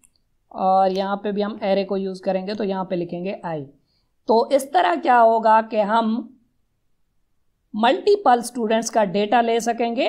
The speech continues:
array की मदद से। So, अब अगर मैं इसे compile and run करूँ, so, आप यहाँ पे देख सकते हैं कि हमें शो हो रहा है enter data of student one और उसका हमने क्या करना है, यहाँ पे रोल नंबर देना है। तो मैं यहाँ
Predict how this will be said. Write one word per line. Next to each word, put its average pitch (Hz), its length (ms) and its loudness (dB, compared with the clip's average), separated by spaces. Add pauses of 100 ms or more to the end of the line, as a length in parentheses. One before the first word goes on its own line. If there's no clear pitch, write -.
(120)
array 214 280 4
की 220 80 -4
मदद 175 300 0
से। 143 300 -10 (360)
So, 226 160 -2 (200)
अब 320 160 2
अगर 311 180 2
मैं 262 140 0
इसे 233 160 -2
compile 226 440 0
and 226 180 0
run 226 220 0
करूँ, 214 340 0 (1900)
so, 226 220 2
आप 262 200 4
यहाँ 381 140 0
पे 339 100 -2
देख 262 220 2
सकते 254 280 -2
हैं 240 160 0
कि 240 60 -2
हमें 226 220 2
शो 220 140 -2
हो 220 80 4
रहा 226 100 4
है 220 180 0
enter 220 220 2 (100)
data 220 320 0
of 220 160 -2
student 208 500 -2
one 220 320 2 (440)
और 233 400 4
उसका 254 300 0
हमने 240 220 0
क्या 226 160 2
करना 220 180 0
है, 220 80 0
यहाँ 208 280 -2
पे 226 140 0
रोल 208 240 0
नंबर 220 280 2
देना 220 220 0
है। 233 80 0
तो 233 140 -4
मैं 214 140 -4
यहाँ 214 200 -2